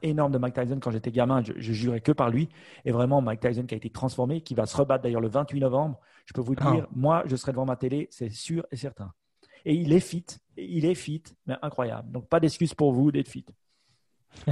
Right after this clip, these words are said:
Speaker 2: Ok,
Speaker 1: Merci.
Speaker 2: bon.
Speaker 1: Mike Tyson.
Speaker 2: Et j'espère au moins que t'as une quote de Mike Tyson pour
Speaker 1: <laughs> Non.
Speaker 2: finir l'émission, quoi.
Speaker 1: Euh, <laughs> j'en, j'en ai une que je cite toujours. Je peux, je peux, je peux la dire, oui.
Speaker 2: <laughs> Allez, vas-y alors.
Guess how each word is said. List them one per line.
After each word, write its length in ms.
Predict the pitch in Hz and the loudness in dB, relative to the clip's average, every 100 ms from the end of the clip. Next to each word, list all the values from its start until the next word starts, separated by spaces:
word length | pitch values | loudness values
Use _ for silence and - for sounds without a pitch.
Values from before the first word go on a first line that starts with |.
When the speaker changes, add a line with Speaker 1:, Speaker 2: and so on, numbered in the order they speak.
| - 165 151 - - - - | 0 0 -2 -2 -6 -6 -2
Speaker 2:
Ok, 140 | 127 - | -2 -2
Speaker 1:
Merci. 220 | 120 120 - | -4 -6 -4
Speaker 2:
bon. 180 | 123 131 - 214 | -2 0 -2 -6
Speaker 1:
Mike 200 | 180 - | -6 -6
Tyson. 140 | 117 113 | -4 2
Speaker 2:
Et 260 | 170 196 | 4 4
j'espère 460 | 165 165 - 180 175 | 4 2 4 4 6
au 80 | 143 | 4
moins 220 | 151 165 | 2 0
que 60 | 156 | 0
t'as 80 | |
une 120 | 123 110 | -2 0
quote 280 | 147 151 | 0 0
de 80 | 120 | 0
Mike 260 | 104 123 120 | 0 0 0
Tyson 400 | 131 139 139 139 156 | 0 2 4 4 4
pour 80 | 185 | 4
Speaker 1:
<laughs> 0 | |
Non. 40 | |
Speaker 2:
finir 240 | 165 127 123 | 2 4 4
l'émission, 580 | 120 127 147 - 156 117 | 4 2 2 2 2 2
quoi. 320 | 117 107 110 _ _ 139 127 | 0 -2 -2 _ _ -16 -6
Speaker 1:
Euh, 220 | 156 143 - 127 - - | -4 -4 -2 -4 -4 -10
<laughs> 320 | 160 185 - | -16 -18 -18
j'en, 220 | 117 - - | -10 -6 -2
j'en 160 | 175 170 | 2 4
ai 80 | 185 | 4
une 180 | 202 | 2
que 120 | 175 147 | -2 -2
je 120 | 131 | -2
cite 260 | - 180 | -4 -8
toujours. 380 | - 165 139 123 | 0 2 2 -2
Je 80 | - | -6
peux, 280 | - 127 120 | -8 -6 -6
je 120 | 117 | -8
peux, 240 | - 131 120 | -8 -6 -6
je 100 | - | -4
peux 100 | 160 | -2
la 160 | 127 | -2
dire, 200 | 117 127 | -2 -6
oui. 160 | 113 110 _ _ _ _ _ _ _ _ - | -8 -12 _ _ _ _ _ _ _ _ -4
Speaker 2:
<laughs> 360 | 113 151 143 | 0 0 0
Allez, 160 | 151 135 | 0 2
vas-y 300 | 135 127 127 | 2 2 0
alors. 340 | 120 107 110 | 0 -2 -8